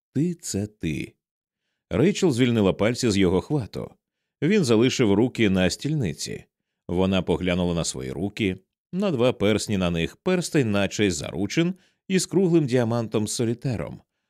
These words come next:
а під ним платинова обручка ще з п'ятьма круглими діамантами. Одного разу Рейчел віднесла їх на чистку до ювелірної майстерні на Уотер-стріт. Тепер до неї дійшло, що майстерню порекомендував Брайан.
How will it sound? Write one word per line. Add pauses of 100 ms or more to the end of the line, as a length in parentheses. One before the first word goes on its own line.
(160)
а
під
ним
платинова
обручка
ще
з
п'ятьма
круглими
діамантами. (600)
Одного
разу
Рейчел
віднесла
їх
на
чистку
до
ювелірної
майстерні
на
Уотер-стріт. (420)
Тепер
до
неї
дійшло,
що
майстерню
порекомендував
Брайан.